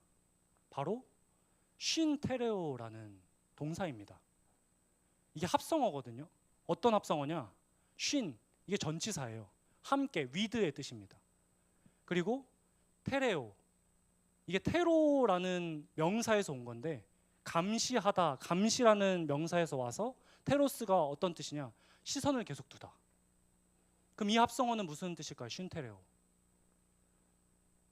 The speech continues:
시선을 계속 두며 함께하다. 쉰테레오. 새기다는 말이 바로 여기에 있습니다.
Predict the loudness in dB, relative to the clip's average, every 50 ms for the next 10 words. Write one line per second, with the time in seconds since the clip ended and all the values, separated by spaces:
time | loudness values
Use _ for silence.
0 | _ _ _ _ _ _ _ _ _ _ _ _ _ -8 -6 -4 0 2 2 4
1 | 4 4 2 0 -4 -6 -8 -8 -8 -6 -6 -6 -8 -10 -10 -12 -14 -14 -14 -16
2 | -20 -20 _ _ _ _ _ _ _ _ _ _ _ _ _ _ _ _ _ _
3 | _ _ _ _ _ _ _ _ _ _ _ _ _ _ _ -14 -10 -8 -6 -6
4 | -6 -4 -6 -6 -8 -10 -14 -18 _ _ _ _ _ _ _ _ _ _ _ _
5 | _ _ _ _ _ _ _ _ _ _ _ _ -2 -2 0 0 0 2 2 2
6 | 2 2 0 -2 -2 -2 -2 -2 -4 -4 -6 -8 -12 _ _ _ _ _ _ _
7 | _ _ _ -10 -8 -6 -6 -4 -6 -6 -8 -8 -8 -8 -8 -8 -10 -14 -16 -20
8 | -20 -20